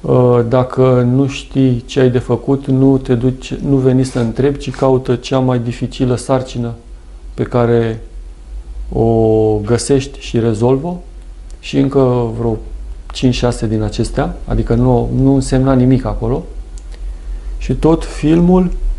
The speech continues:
el făcea curat în bucătăria restaurantului, toți își băteau joc de el, îi turnau lături pe, peste tot și el făcea lună.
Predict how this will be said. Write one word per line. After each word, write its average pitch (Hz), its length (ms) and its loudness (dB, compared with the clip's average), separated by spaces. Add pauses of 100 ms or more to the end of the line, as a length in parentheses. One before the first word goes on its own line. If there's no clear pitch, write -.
(420)
el 156 220 4
făcea 165 360 0
curat 165 420 0
în 131 320 2
bucătăria 120 540 4
restaurantului, 127 760 0 (100)
toți 147 320 2 (240)
își 110 140 -2
băteau 117 320 2
joc 127 260 2
de 120 80 0
el, 127 160 2 (100)
îi 113 340 -2
turnau 123 340 2
lături 123 420 2 (120)
pe, 117 80 0 (520)
peste 127 320 0
tot 139 380 0 (760)
și - 180 -4
el 156 140 4
făcea 139 340 0
lună. 135 360 2